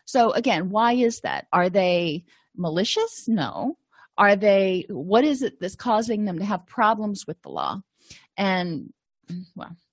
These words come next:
I'll get there later. F A S D, and you may be going, "Well, what are we talking about here?" It's not a diagnostic term, but an umbrella term encompassing four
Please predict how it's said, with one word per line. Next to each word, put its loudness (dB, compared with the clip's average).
I'll -2
get -6
there -6
later. -12
F 4
A 4
S 0
D, -6
and -2
you 0
may 0
be -2
going, -4
"Well, -4
what -4
are -2
we -2
talking 0
about -2
here?" -12
It's 0
not 6
a 4
diagnostic 0
term, -2
but 2
an 2
umbrella 2
term -4
encompassing -4
four 4